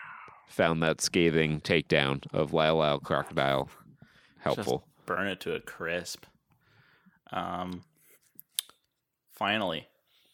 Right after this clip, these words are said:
Speaker 2: from Michael Dean Gray, four out of ten.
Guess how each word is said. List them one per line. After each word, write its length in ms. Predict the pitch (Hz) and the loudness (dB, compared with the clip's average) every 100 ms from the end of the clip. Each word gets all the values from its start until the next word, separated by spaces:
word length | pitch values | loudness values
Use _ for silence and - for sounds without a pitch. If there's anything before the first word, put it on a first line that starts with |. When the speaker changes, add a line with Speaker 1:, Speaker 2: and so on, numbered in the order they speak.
| _ _ _ - | _ _ _ -18
Speaker 2:
from 520 | - 135 131 131 127 - | -6 -2 -2 -4 -6 -6
Michael 440 | 147 185 190 170 | 0 0 2 0
Dean 420 | 127 147 135 117 | 2 2 2 0
Gray, 560 | - 123 123 62 50 - - - _ _ - _ _ _ _ _ _ - | 2 4 4 4 -2 -6 -14 -20 _ _ -20 _ _ _ _ _ _ -16
four 280 | - 117 123 | -8 -2 2
out 140 | 95 | 2
of 100 | - | -2
ten. 460 | - 104 87 65 - | -6 -4 -4 -6 -14